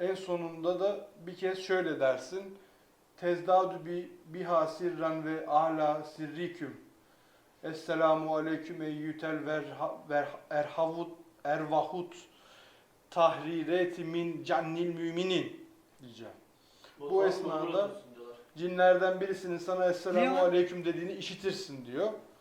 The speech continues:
Speaker 1: "Aleyküm selam" diye ona karşılık verdikten sonra
Speaker 3: <laughs> Eve git, kaç.
Speaker 1: e, dilediğin şeyi sorup haber alabilirsin.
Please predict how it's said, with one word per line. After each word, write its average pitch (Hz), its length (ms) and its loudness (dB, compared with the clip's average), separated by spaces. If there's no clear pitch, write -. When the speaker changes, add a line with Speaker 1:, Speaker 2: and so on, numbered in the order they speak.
Speaker 1:
"Aleyküm 175 460 6
selam" 185 420 4
diye 170 140 4
ona 175 240 4
karşılık 175 480 0
verdikten 175 560 2
sonra 170 580 0
Speaker 3:
<laughs> 226 160 -12
Eve 175 220 -6
git, 147 180 -14
kaç. - 360 -12
Speaker 1:
e, 156 60 -8
dilediğin 185 640 0
şeyi 160 260 -2
sorup 180 360 0
haber 185 220 6
alabilirsin. 175 720 2